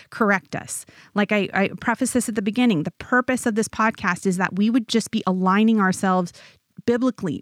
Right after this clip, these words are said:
what does the Bible say? And being wholly devoted to that, regardless of if it makes us feel good or not. We want what God's word says for us because it is authoritative.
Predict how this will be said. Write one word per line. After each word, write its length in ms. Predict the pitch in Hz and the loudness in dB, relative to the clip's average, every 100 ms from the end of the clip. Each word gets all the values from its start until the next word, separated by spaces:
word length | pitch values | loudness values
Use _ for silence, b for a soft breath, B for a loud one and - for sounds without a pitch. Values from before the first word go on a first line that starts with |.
| 165 | -2
what 220 | 226 254 | 0 0
does 240 | 240 233 - | 0 0 -2
the 60 | |
Bible 320 | 196 202 196 | -2 0 0
say? 440 | - 185 - - - B B B 226 | -2 -4 -4 -8 -14 B B B 0
And 300 | 214 208 - | 2 2 2
being 180 | 214 | 2
wholly 460 | 185 - 233 240 254 | 0 -2 0 2 2
devoted 480 | 214 185 180 180 - | 2 0 0 -2 -4
to 260 | - 190 | -8 -8
that, 240 | 175 - - _ - | -6 -8 -10 _ 0
regardless 640 | 202 214 226 240 262 - - | 0 2 2 2 2 0 0
of 260 | 202 190 - | 2 2 0
if 160 | 208 | -2
it 80 | - | 0
makes 240 | 196 202 - | 0 2 0
us 240 | 175 - | -2 -4
feel 300 | - - 254 | -6 0 2
good 240 | 233 240 240 | 2 2 2
or 120 | 214 | 2
not. 260 | 190 170 - | 2 0 2
We 120 | 208 | 2
want 420 | 180 196 220 254 | 2 2 2 2
what 180 | 226 - | -2 0
God's 320 | 190 185 - | 0 0 0
word 300 | 190 185 175 b b | 2 2 0 b b
says 300 | - - - | -4 -4 -2
for 120 | 185 | -2
us 120 | 180 | -2
because 240 | - 247 233 | -2 -2 0
it 120 | 226 | 0
is 140 | 233 | 0
authoritative. 680 | - - 214 214 - - | -2 0 2 2 -2 -6